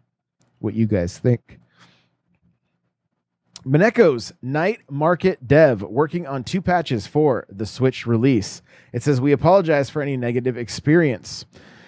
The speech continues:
There's a quite the tweet here. It's a, it's a, it's a photo with a lot of text. It says, "We apologize for any negative experience you may have had with the game.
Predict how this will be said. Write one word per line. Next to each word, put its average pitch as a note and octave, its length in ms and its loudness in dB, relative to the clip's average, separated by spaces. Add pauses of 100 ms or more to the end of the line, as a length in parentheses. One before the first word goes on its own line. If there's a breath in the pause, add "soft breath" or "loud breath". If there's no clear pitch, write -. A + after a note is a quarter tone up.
(140)
There's C#3 180 2
a C#3 40 -4
quite E3+ 400 0
the D#3+ 100 0
tweet F3 420 2
here. B2+ 240 0
It's A2 120 -4
a, A#2 220 0 (100)
it's B2 200 -4
a, A2 160 2 (220)
it's - 100 -10
a A2 40 -4
photo D#3 460 4
with A2+ 120 -2
a A2 60 -2
lot G#2 260 -2
of C3 80 -4
text. B2 320 -2
It - 40 -14
says, B2+ 200 0
"We D3+ 120 4
apologize G3 500 2
for - 80 -8
any D#3+ 100 -4
negative D#3 300 -2
experience C3+ 480 -2
you B2+ 60 0
may A#2+ 160 0
have C#3 100 2
had A2+ 240 4
with A2 140 -2
the A2 80 -6
game. G2 280 -4